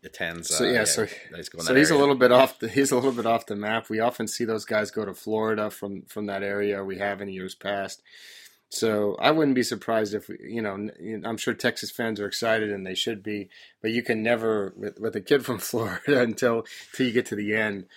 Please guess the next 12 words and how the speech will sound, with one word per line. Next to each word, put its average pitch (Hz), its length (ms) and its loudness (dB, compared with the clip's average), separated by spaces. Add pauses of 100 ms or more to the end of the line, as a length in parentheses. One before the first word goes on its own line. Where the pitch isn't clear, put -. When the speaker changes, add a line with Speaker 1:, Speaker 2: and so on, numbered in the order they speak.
(220)
Speaker 2:
uh, 95 560 -2 (160)
you 104 320 -8
know, 101 260 -4 (320)
<laughs> - 300 -12
there 127 120 2
could 139 180 8
be 127 100 2
multiple, 110 480 -2 (120)
more, 117 240 0
more 127 280 4
commitments, 110 580 -4
uh, 104 360 -4